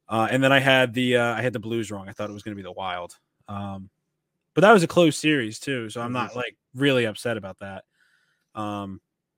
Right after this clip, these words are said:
Speaker 1: but yeah, no, like, everything else has kinda gone as, as I thought. Um,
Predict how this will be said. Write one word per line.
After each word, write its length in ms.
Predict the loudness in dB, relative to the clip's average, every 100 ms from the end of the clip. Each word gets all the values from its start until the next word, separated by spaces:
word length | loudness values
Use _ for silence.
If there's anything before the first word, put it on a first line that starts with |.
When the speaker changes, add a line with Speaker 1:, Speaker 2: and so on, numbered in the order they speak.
| _ _
Speaker 1:
but 100 | -8
yeah, 200 | 2 2
no, 240 | 4 2 2
like, 180 | 0 -2 4
everything 300 | 8 8 8
else 200 | 4 2
has 80 | 0
kinda 200 | 0 2
gone 260 | 2 2 2
as, 140 | 0
as 160 | -2 -2
I 100 | -4
thought. 380 | -2 0 -2 -4 _ _ _ _ _ _ _
Um, 460 | -8 -6 -8 -12